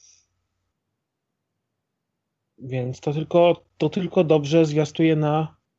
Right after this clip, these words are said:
e, na przyszłość, tak? Nag-, nag-, Nagelsmann po-,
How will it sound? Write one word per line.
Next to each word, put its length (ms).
e, 300
na 120
przyszłość, 460
tak? 300
Nag-, 260
nag-, 220
Nagelsmann 520
po-, 360